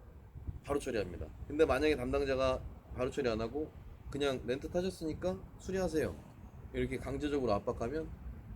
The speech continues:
"렌트는 렌트고 내가 교통비 안 받으니까 렌트비 너네가 렌트까지 지불해야 되고 미수선은 미수선이다. 미수선에 대해서 내가 렌트 반납할 테니까 합리적으로 지불해라." "싫습니다. 저희는 지불 안 하겠습니다." 하면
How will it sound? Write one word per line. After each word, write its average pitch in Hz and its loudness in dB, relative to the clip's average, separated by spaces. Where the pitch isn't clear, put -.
"렌트는 180 2
렌트고 156 4
내가 127 4
교통비 160 4
안 123 4
받으니까 131 4
렌트비 117 2
너네가 110 2
렌트까지 104 0
지불해야 135 0
되고 117 -2
미수선은 139 0
미수선이다. 110 0
미수선에 143 4
대해서 127 0
내가 117 6
렌트 113 0
반납할 117 -2
테니까 113 -4
합리적으로 156 0
지불해라." 104 -2
"싫습니다. 165 2
저희는 113 2
지불 120 -2
안 101 6
하겠습니다." 107 2
하면 147 -2